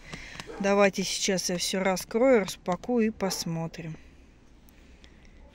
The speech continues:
А сейчас раскрыла, все живые. Конечно, если сравнивать с, э, предыдущей поставкой, эти немного менее по развитию,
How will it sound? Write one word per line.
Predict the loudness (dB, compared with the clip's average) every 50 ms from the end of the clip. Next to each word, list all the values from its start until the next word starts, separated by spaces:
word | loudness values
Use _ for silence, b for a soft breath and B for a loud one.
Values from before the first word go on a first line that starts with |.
| -20 -20 -20 -12 -6 -2 0 0 0 b b b b b b b b b b b b b b b -18 -18 -16 -12
А | -10 -10 -8
сейчас | -6 -2 -2 -2 0 2
раскрыла, | 2 2 2 2 0 0 2 4 4 4
все | 2 0 0 2 2 2 2
живые. | 2 0 -2 -2 -2 0 0 2 2 2
Конечно, | 2 2 2 2 2 0 0 0 -2
если | -2 -2 -4 -6
сравнивать | -6 -2 0 2 2 2 2 2 2 2 2 2 0
с, | 0 -4 -2 0
э, | 2 4 4 4 2 2
предыдущей | -2 -6 -4 0 0 0 0 0 0
поставкой, | 2 2 2 2 0 -2 -2 -2 -2 -2 -2
эти | -2 0
немного | 0 2 4 4 4 2 2 2 2 2 2 4
менее | 2 2 0 0 0 -2 -2 -4
по | -4 -2 2
развитию, | 2 2 2 2 2 0 0 0 0 0 -2 -2 -2 -4